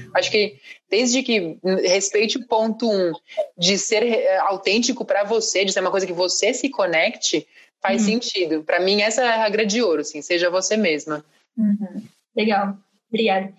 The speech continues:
Speaker 2: É, o, acho que a Grazi,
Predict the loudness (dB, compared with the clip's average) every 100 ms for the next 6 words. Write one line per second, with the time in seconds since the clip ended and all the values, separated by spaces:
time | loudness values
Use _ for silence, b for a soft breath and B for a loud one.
0 | b _ 0 2 2 2 -2 -2 0 0
1 | 0 2 2 2 2 2 2 2 2 2
2 | 0